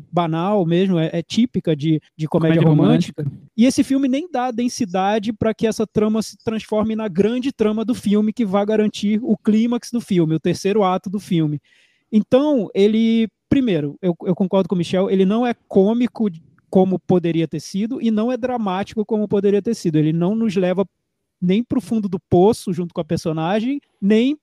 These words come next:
Speaker 1: pra uma, uma sátira da, dessa situação de uma maneira, é, irônica, enfim. Ele, ele fica ali num, num ponto no, no meio do caminho entre as coisas, sem, sem se resolver pra onde quer ir. E ele não conclui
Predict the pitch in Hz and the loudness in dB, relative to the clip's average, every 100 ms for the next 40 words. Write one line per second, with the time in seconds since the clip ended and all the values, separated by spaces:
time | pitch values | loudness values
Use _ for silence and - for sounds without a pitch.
0 | _ - 226 233 240 240 233 226 214 196 | _ -2 0 -2 -4 -4 -4 -4 -2 -2
1 | 180 170 170 185 196 - 175 165 175 - | -2 -4 -6 -6 -4 -4 -2 -2 -4 -6
2 | 151 139 135 - _ 151 151 147 143 135 | -6 -6 -8 -12 _ -8 -6 -4 -6 -10
3 | 147 143 156 - 156 - 156 156 170 143 | -10 -8 -10 -6 -6 -6 -6 -4 -2 -4
4 | 131 151 147 156 160 156 151 156 156 143 | -8 -12 -10 -4 -2 0 -2 -2 -4 -6
5 | _ _ 147 143 143 139 139 135 127 131 | _ _ -6 -4 -4 -4 -4 -6 -8 -10
6 | - 151 139 160 160 139 143 135 - 143 | -2 0 0 0 -2 -4 -8 -8 -8 -8
7 | 139 135 160 190 196 - 220 247 226 226 | -6 -6 -6 -2 -2 0 0 0 2 2
8 | 226 208 196 208 202 - 208 196 - 208 | 2 2 2 2 0 0 0 0 0 0
9 | 208 208 196 196 202 196 226 220 190 196 | 2 0 2 4 4 2 0 0 0 0
10 | 208 202 175 180 - 175 175 185 196 196 | 0 0 -2 -4 -4 -2 0 -2 -2 -6
11 | 185 190 185 190 190 190 180 196 180 202 | -4 -6 -4 -2 0 -2 -2 -4 -6 -6
12 | 214 165 147 _ _ _ 240 254 262 254 | -4 -4 -4 _ _ _ 0 2 2 0
13 | 269 - - 262 269 262 247 254 | -2 -6 -2 0 2 2 2 0